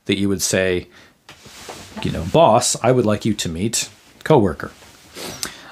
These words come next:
Um, it is helpful in an introduction, if you're introducing two people to one another, to give some detail or context about the individuals to one another to kind of start conversation and make things a little less awkward for them and, and help them to,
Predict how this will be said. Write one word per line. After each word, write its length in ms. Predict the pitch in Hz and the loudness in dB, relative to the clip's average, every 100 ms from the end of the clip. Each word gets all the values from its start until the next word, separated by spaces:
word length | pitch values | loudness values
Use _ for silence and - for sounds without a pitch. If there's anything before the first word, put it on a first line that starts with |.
| - | -2
Um, 380 | 127 110 101 101 _ _ _ _ | 4 6 4 0 _ _ _ _
it 300 | 131 123 - | 4 4 6
is 600 | 131 123 117 107 - - - | 6 8 6 4 0 -2 0
helpful 400 | 160 170 220 214 | 2 4 4 4
in 120 | 127 | 2
an 80 | 131 | 2
introduction, 540 | 131 117 110 - 143 | 2 2 2 2 0
if 120 | 120 | 0
you're 120 | 107 | -2
introducing 500 | 101 104 107 107 110 | -2 -2 0 0 0
two 180 | 101 110 | 0 -2
people 480 | 98 104 104 107 98 - - - - | 0 0 4 2 2 -4 -14 -10 -2
to 380 | - 98 95 - | 2 2 2 0
one 240 | 104 98 | 2 2
another, 680 | 95 107 143 147 107 98 - - - - | 4 6 6 6 4 2 -2 -14 -20 -14
to 180 | - 123 | 0 2
give 220 | 107 185 | 4 2
some 320 | - 214 151 - - - 113 | 4 4 4 0 -10 -10 0
detail 520 | 147 160 165 160 160 | 0 2 6 8 8
or 80 | 117 | 4
context 600 | - 123 131 147 147 - | 2 2 4 2 2 2
about 260 | 127 131 | 4 4
the 80 | 120 | 2
individuals 600 | 127 120 127 123 127 131 | 2 4 2 4 2 2
to 100 | - | 2
one 140 | 113 104 | 2 2
another 240 | 104 165 | 4 4
to 80 | 113 | 2
kind 120 | 117 | 2
of 60 | 98 | 2
start 400 | - 110 - - | 4 4 2 2
conversation 600 | 160 156 147 165 185 143 | 4 6 6 6 6 4
and 80 | 107 | 4
make 140 | 110 | 4
things 240 | - 110 | 2 2
a 40 | 101 | 4
little 160 | 117 | 6
less 220 | 110 101 - | 6 4 2
awkward 360 | 98 - 98 | 2 2 0
for 120 | - | 0
them 400 | 92 87 110 107 | 2 4 6 4
and, 120 | 107 92 | 0 0
and 120 | 107 | 0
help 220 | 120 113 - | 2 0 2
them 160 | 104 | 0
to, 280 | 98 101 | 2 0